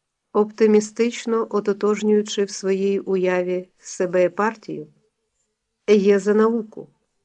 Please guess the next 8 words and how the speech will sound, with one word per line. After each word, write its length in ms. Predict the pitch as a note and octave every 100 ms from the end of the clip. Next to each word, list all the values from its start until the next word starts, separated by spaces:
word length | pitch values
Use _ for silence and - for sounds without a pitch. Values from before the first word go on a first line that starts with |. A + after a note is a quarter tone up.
| _ _ _
за 240 | D#3+ D#3+ F3+
природу», 580 | - F#3+ G#3+ G#3 D#3+ - _ _ _ _ _ _ _ _ -
додав 460 | G3+ F#3 F3+ F3+ F3
він, 300 | F#3+ A3 A#3+ _ _ _ _ _ _
щоб 360 | - - G3+ G3+
підкреслити 840 | G3+ G#3 G3+ G#3 G#3+ G#3+ G#3 G3+
суть 320 | G#3 G3+ F#3+
справи, 540 | - - G#3 A3+ E3+